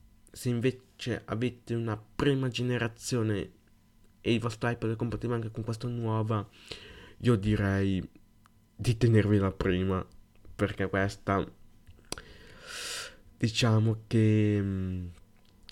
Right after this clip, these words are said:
non è che sia chissà, mm, quale grande Apple Pencil, c'ha qualcosa in più come qualcosa in meno rispetto alla prima.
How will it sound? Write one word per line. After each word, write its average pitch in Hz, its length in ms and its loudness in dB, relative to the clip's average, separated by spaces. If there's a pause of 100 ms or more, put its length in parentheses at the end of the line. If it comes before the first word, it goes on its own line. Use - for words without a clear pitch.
(120)
non 117 360 0
è 120 280 -2
che 117 160 -2
sia 113 920 -2 (220)
chissà, 104 580 -2
mm, 92 220 -4 (2500)
quale 107 200 2
grande 107 340 2
Apple 104 220 0
Pencil, 92 540 -2 (420)
c'ha 117 160 4
qualcosa 110 340 0
in 107 180 0
più 117 180 2
come 101 200 0
qualcosa 107 320 -4
in 104 60 2
meno 107 340 0
rispetto - 380 -4
alla 98 100 0
prima. 98 360 0